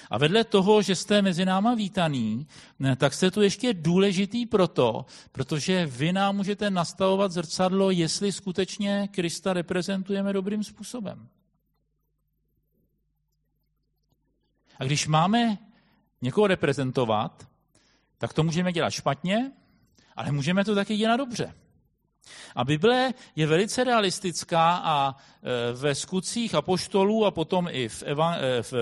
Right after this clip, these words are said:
v dopisech popisuje, jak se to dařilo té první církvi,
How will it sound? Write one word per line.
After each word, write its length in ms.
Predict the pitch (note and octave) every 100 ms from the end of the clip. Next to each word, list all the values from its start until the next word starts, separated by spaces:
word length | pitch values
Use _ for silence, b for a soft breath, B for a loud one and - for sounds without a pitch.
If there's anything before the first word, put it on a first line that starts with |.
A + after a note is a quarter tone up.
| A2
v 120 | G#2+
dopisech 840 | B2 C3 F#3 - F#3 D#3+ F3 A3 - B B B B
popisuje, 600 | E3 D#3+ G#3+ G3 A3+ G#3+
jak 160 | G3 -
se 140 | G#3
to 120 | G#3
dařilo 500 | G3+ F#3+ A3 A3+ F#3+
té 160 | D#3 F3
první 380 | F3+ F#3 A3+ A#3
církvi, 680 | F#3 D#3 - B2+ A#2 C#3